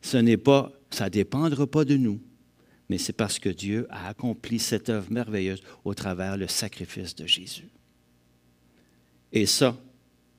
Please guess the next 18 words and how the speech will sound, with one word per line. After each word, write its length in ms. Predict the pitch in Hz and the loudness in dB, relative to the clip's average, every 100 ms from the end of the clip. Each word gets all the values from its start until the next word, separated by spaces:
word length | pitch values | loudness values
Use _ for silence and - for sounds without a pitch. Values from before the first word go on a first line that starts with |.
| _ - _ _ _ _ _ _ | _ -20 _ _ _ _ _ _
cette 340 | - 107 - | 0 0 0
position, 680 | - 160 135 - 131 120 131 - - | 4 6 6 4 4 2 0 -12 0
elle 180 | 104 104 | 4 4
est 260 | 104 - - | 2 -4 -2
assurée, 800 | 160 - - 131 127 101 78 - _ _ _ _ _ _ _ _ _ _ _ | 2 4 6 6 6 2 -4 -16 _ _ _ _ _ _ _ _ _ _ _
fondée 760 | - - 202 185 151 127 127 - - | -6 4 6 6 8 6 6 -2 -8
sur, 240 | - 117 110 | 0 2 2
dans 200 | 104 101 | 0 0
le 100 | 95 | 0
sang 280 | - 113 101 | 0 -2 -2
de 100 | 92 | -4
Jésus. 380 | 87 82 - _ _ _ _ _ _ _ _ _ _ _ _ _ _ _ _ _ _ _ _ _ _ _ _ _ _ _ _ | -6 -10 -14 _ _ _ _ _ _ _ _ _ _ _ _ _ _ _ _ _ _ _ _ _ _ _ _ _ _ _ _
Et 80 | 101 | 2
ça 160 | 135 | 4
nous 160 | 113 110 | 6 6
garantit 680 | 107 135 131 123 - 107 - _ _ _ _ _ _ _ _ | 6 4 4 4 0 -2 -8 _ _ _ _ _ _ _ _
cette 240 | - 92 - | -10 -10 -4
position-là. 680 | 101 98 - - 85 - | -4 -2 -6 -6 -12 -16